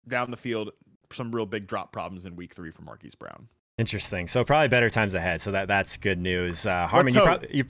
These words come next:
Speaker 1: Can't
Speaker 2: probably
Speaker 1: get much worse, buddy. It can't get much worse <laughs> than what we
Speaker 2: I mean,
Speaker 1: saw
Speaker 2: what,
Speaker 1: last
Speaker 2: uh,
Speaker 1: week.
Speaker 2: uh, pro-, three touchdowns through the hands, probably at least two. So,
Speaker 1: Oh.
Speaker 2: uh, I guess what fell right through my hands, you probably don't even know this, Harmon, but, uh, I build some teams with the Tilt Space boys over on the E T R channel, uh, at the kind of the mid to higher stakes every week. And, uh, we were actually,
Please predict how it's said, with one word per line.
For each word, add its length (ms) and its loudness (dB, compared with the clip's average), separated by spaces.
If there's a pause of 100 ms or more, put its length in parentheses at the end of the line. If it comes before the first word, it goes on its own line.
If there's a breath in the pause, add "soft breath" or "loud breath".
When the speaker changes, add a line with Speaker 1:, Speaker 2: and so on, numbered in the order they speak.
Speaker 1:
Can't 140 4
Speaker 2:
probably 160 8
Speaker 1:
get 60 6
much 200 4
worse, 340 2
buddy. 220 4
It 180 2
can't 180 2
get 140 4
much 220 2
worse 340 0
<laughs> 20 -8
than 120 -2
what 160 0
we 160 2
Speaker 2:
I 80 4
mean, 80 6
Speaker 1:
saw 80 4
Speaker 2:
what, 100 2
Speaker 1:
last 220 -4
Speaker 2:
uh, 100 4
Speaker 1:
week. 100 -4
Speaker 2:
uh, 100 0 (160)
pro-, 120 0 (100)
three 200 -2
touchdowns 460 2
through 100 0
the 80 2
hands, 260 4
probably 320 4
at 60 4
least 180 2
two. 300 2
So, 420 2
Speaker 1:
Oh. 60 -4
Speaker 2:
uh, 420 2
I 120 2
guess 200 4
what 300 4
fell 360 4
right 160 4
through 120 -2
my 160 4
hands, 180 2
you 60 -4
probably 160 4
don't 160 4
even 100 -2
know 160 4
this, 140 0
Harmon, 360 -2
but, 280 2
uh, 160 2
I 100 2
build 320 2 (160 loud breath)
some 160 -4
teams 300 0
with 100 -6
the 60 -8
Tilt 220 2
Space 260 2
boys 280 4
over 160 2
on 100 2
the 120 -2
E 40 -2
T 140 -2
R 140 4
channel, 500 2
uh, 220 0
at 200 -2
the 40 -18
kind 160 -2
of 80 -4
the 80 -4
mid 220 0
to 80 0
higher 180 2
stakes 380 0
every 220 -2
week. 380 0
And, 320 0
uh, 200 4
we 100 2
were 140 4
actually, 540 2